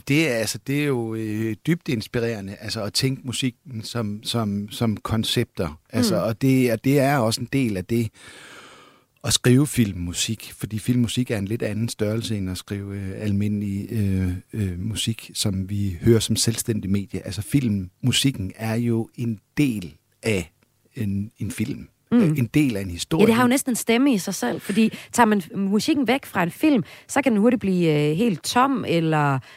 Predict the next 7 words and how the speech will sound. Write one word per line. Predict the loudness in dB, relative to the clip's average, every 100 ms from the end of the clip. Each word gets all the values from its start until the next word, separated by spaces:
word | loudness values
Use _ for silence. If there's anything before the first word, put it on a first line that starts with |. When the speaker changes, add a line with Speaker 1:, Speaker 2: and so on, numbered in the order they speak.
| -4
Speaker 2:
øh, | 2 2 2
følelsesløs. | 2 4 4 2 -4 -2 2 2 0 -10 _
Speaker 1:
Ja, | -10 -4 2 4 4
følelsesløs, | 4 4 4 -4 -2 2 2 2 0
usammenhængende, | 0 2 2 0 0 2 2 2 2 4 2 0
utrolig | -4 -2 0 2 2
langsom, | 2 2 0 0 0 2 2 0